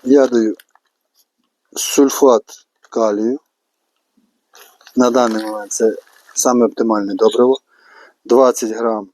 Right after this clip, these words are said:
можна двадцять п'ять, як там десь виходить. Столову ложечку таку маю. Зорочку повненьку.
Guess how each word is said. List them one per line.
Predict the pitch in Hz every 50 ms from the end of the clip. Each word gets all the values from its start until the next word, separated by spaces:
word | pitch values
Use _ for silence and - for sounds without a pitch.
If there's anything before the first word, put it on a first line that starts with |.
| _ _ _ _ _
можна | - 160 151 123 113 117 107
двадцять | 104 104 104 - - - - - -
п'ять, | 131 123 117 104 -
як | 113 104 -
там | - 104 101
десь | 98 98 - - -
виходить. | 104 104 98 - 104 98 92 -
Столову | - - - 139 127 120 113 110 110
ложечку | 107 110 104 104 - - - - 104
таку | - 104 - 113 107
маю. | 117 123 131 143 147 151 147 _ _ _ _ _ - - - _ _ _ _ _ _ -
Зорочку | 113 120 131 131 123 120 104 - - 120 -
повненьку. | - 117 117 123 135 143 151 151 - - 127